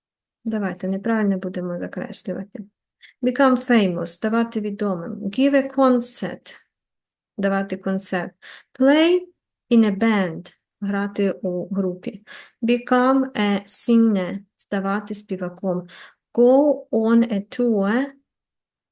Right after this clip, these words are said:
їздити в тур. Teach a music, викладати музику. Record an album, е, записувати альбом. Make a music video,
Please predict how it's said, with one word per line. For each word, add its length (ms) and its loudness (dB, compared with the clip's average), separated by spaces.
їздити 600 -4
в 120 -14
тур. 280 -4
Teach 680 0
a 380 -2
music, 560 0
викладати 580 -4
музику. 540 -4
Record 840 0
an 340 -6
album, 680 -6
е, 580 -2
записувати 840 -4
альбом. 380 -2
Make 460 2
a 100 -2
music 720 -6
video, 760 -4